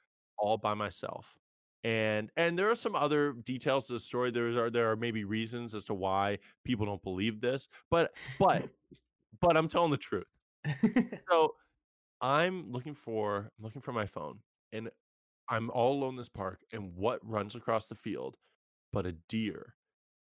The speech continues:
Speaker 1: Now, that's not crazy in itself, but this deer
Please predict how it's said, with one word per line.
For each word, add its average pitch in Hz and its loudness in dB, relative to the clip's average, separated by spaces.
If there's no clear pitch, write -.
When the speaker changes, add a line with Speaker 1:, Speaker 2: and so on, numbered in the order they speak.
Speaker 1:
Now, 98 0
that's 117 0
not 202 0
crazy 160 2
in 117 -4
itself, 92 -6
but 90 -6
this 117 -2
deer 127 -8